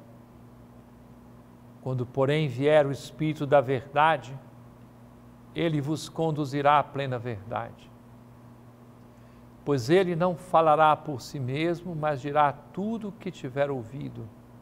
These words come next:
E até as coisas futuras vos anunciará.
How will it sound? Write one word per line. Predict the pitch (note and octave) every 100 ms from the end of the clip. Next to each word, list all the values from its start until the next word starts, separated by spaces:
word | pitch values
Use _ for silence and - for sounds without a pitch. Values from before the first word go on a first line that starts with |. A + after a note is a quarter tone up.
| - - - - - - - - - - - - - - - - -
E |
até | D#3+ D#3+ F#3+
as | E3+
coisas | - G3 F#3 -
futuras | E3+ - F#3 F#3 C#3+
vos | C#3+ B2+
anunciará. | C#3 C3 - C#3+ C3+ B2